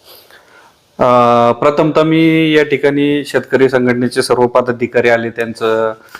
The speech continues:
त्यांना धन्यवाद देतो, त्यांचं स्वागत करतो. अ, जिल्हा संघटक अंबादास शेठांडे असतील, तालुका अध्यक्ष संजय शेठ भुजबळ असतील, त्याचबरोबर अजित नाना असतील, त्याबरोबर संभाजी नाना असतील,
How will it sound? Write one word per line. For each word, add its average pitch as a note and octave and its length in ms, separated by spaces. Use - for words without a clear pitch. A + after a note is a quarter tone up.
त्यांना A#2+ 200
धन्यवाद B2 380
देतो, A#2+ 360
त्यांचं A#2 760
स्वागत B2 420
करतो. B2 480
अ, A#2 200
जिल्हा B2+ 320
संघटक A#2+ 580
अंबादास A#2+ 420
शेठांडे A#2 360
असतील, A#2+ 500
तालुका A2+ 280
अध्यक्ष A#2 380
संजय A2+ 400
शेठ A2 160
भुजबळ A#2 400
असतील, A#2 480
त्याचबरोबर A#2 560
अजित A2+ 400
नाना A#2+ 280
असतील, A#2+ 480
त्याबरोबर A#2 440
संभाजी A#2+ 440
नाना A#2+ 280
असतील, A#2 420